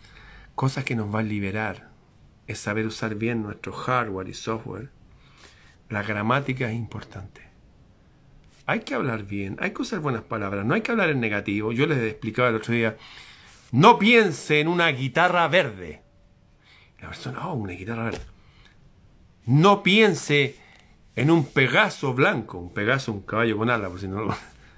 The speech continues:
<laughs> uno pien-, uno no puede hablar en negativo. La gente dice, "No quiero esto, me carga esto". Atrae todo aquello, se maldicen a sí mismos. Pero si usted está en la etapa de que ya no se maldice a sí mismo, usa bien el lenguaje,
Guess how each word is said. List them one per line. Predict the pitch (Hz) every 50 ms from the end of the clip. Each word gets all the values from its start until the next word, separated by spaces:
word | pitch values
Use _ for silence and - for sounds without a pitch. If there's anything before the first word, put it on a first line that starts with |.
| _ _ _ -
<laughs> | - - - _ _ _ _ _ - _ _ - -
uno | 135 147 147 135
pien-, | 143 170 185 180 - -
uno | - 151 165 185
no | 180 165
puede | - - 226 269 233
hablar | 165 135 127 113 104
en | 95 92
negativo. | 90 87 82 85 - - - - - - - _ - - - - - -
La | - -
gente | - 139 135 143
dice, | 143 139 - 131
"No | 127 135 143 147 131
quiero | 143 214 214 196 180 160 147
esto, | 135 135 - - - 135
me | 135 139 139
carga | - 220 240 226 190 165 170 165 165
esto". | 143 - - - - - _ _ _ _ _ _ _ _ _ _ -
Atrae | 117 120 120 - 160 165 180 196 190 170 -
todo | - - 202 220 226 202
aquello, | 190 175 - - 175 151 147 123 110 107 113 131 - _ _ _ - _ _ - - _ - _ _ - - _ _ - - - - _
se | - - - 120
maldicen | 120 123 123 120 110 110 143 190 - - 165 147
a | 143 131
sí | - - 117
mismos. | 104 98 87 87 113 - - - - _ _ _ _ _ - - _ _ - - _ - - - _ - - - - - - - - -
Pero | 120 - -
si |
usted | 120 - - 147
está | 143 - 165
en | 156
la | 147 143
etapa | - 147 147 143 143 139
de | 131 123
que | 120 117
ya | 117 135
no | 151 165
se | - - 190
maldice | 160 139 127 123 110 120 175 185 - -
a | 139
sí | - 131
mismo, | 110 101 101 104 104 101
usa | 110 127 - - 107
bien | 107 117 123
el | 131 139
lenguaje, | 139 143 143 139 107 95 - - 131 139 -